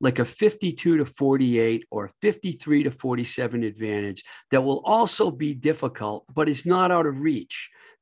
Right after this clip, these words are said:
Fetterman could gain a seat for them in Pennsylvania. Same with Ryan in Ohio. Of course,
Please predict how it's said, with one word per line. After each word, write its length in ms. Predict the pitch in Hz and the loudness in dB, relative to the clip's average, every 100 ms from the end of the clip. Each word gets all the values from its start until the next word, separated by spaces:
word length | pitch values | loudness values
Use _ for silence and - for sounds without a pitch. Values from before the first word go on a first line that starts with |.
| - | -6
Fetterman 560 | 202 220 220 208 196 | -4 -2 -2 -2 -4
could 300 | - 233 202 | -4 -4 -4
gain 240 | 170 202 202 | -6 -4 -4
a 60 | 185 | -4
seat 420 | - 175 185 185 | -4 -4 -6 -8
for 80 | 180 | -6
them 260 | 170 175 180 | -4 -2 -4
in 100 | 165 | -6
Pennsylvania. 840 | 151 151 - 160 139 135 139 160 160 _ _ _ | -6 -8 -6 -6 -4 -2 -2 -2 -8 _ _ _
Same 360 | - - 147 160 | -10 -6 -4 -2
with 180 | 165 131 | -4 -4
Ryan 380 | 135 135 143 | -6 -4 -4
in 80 | 156 | -4
Ohio. 680 | 160 156 175 175 139 90 - _ - _ | -4 -4 -2 -2 -4 -8 -18 _ -20 _
Of 160 | 156 - | -10 -8
course, 460 | - 240 220 - | -2 0 2 -2